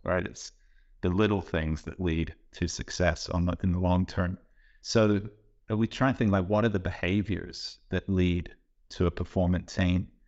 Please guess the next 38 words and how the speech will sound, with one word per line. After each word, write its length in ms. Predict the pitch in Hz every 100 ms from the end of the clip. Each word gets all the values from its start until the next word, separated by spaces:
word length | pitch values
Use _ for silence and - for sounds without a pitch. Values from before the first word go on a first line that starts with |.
| _ _ -
Uh, 240 | - 90 90 104
what 160 | 98 92
are 80 | 87
the, 360 | 87 98 98
how 140 | - 85
can 140 | 113
we 80 | 95
measure 340 | 92 90 82
those? 460 | 85 90 90 85 - 92
Are 80 |
we 120 | 90 90
living 280 | 92 90
in 80 | 85
our 120 | 87
values? 800 | 85 85 87 87 87 87 - - - _ _ _
Uh, 300 | - 85 85 85 -
do 120 | 87
people 300 | - 90 80
feel 240 | - 92
safe? 560 | - - 87 85 85 - _ _ _ -
Uh, 200 | - 85 -
are 140 | 90
people 300 | 85 95 95
able 140 | 85 87
to 40 |
be 260 | 78 87 - -
creative? 800 | - 90 85 82 85 82 - - _ _ _ -
Um, 280 | 90 87 85 - - -
does 220 | - 95 -
conflict 540 | - 104 - 98 -
arise 380 | 87 90 98 90
and 80 | -
how 120 | 90
do 80 | 90
you 80 |
deal 260 | 80 - 92
with 220 | 90 -
it? 160 | 80